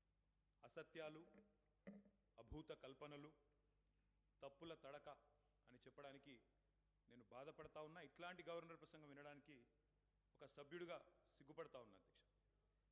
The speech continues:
ఎందుకంటే ఇంత దారుణమైన అపసవ్యపు ప్రసంగం ఇదివరకు రాష్ట్ర శాసనసభ చరిత్రలో రెండు కూడా విని ఉండం అధ్యక్ష.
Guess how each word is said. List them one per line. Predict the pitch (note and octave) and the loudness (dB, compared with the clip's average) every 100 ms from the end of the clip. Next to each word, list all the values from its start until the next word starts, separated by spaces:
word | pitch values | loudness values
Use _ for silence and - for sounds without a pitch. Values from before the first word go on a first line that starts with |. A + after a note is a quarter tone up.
| - - | -16 -6
ఎందుకంటే | C#3+ D#3 D3+ | 0 0 0
ఇంత | - D#3 | -2 -2
దారుణమైన | C#3+ E3+ F#3 F#3 F3+ D#3+ - - - - - - - - - - B2+ | 2 4 4 2 2 -2 -8 -20 -20 -20 -20 -20 -20 -20 -20 -8 0
అపసవ్యపు | D3 D#3+ E3+ F3+ F3+ C3+ - - - | 2 6 8 8 6 0 -6 -18 -4
ప్రసంగం | C#3+ C#3 E3 E3+ C#3 - - - - - - | -2 0 2 2 0 -10 -20 -20 -20 -18 -4
ఇదివరకు | C#3 D#3+ C#3 C#3+ D3 - - - - | 2 4 4 0 -2 -14 -20 -10 -4
రాష్ట్ర | C#3+ D#3 | -2 -2
శాసనసభ | D#3 D3+ D#3+ F#3 E3 E3+ | -2 2 2 2 -2 -2
చరిత్రలో | D#3+ D3+ D3+ D#3 | 0 -2 0 0
రెండు | C3+ C#3 | 2 2
కూడా | C#3+ A#2+ - - - | 2 0 -6 -16 -8
విని | B2+ | -2
ఉండం | B2+ B2+ | 0 0
అధ్యక్ష. | A2+ G2 | -2 -6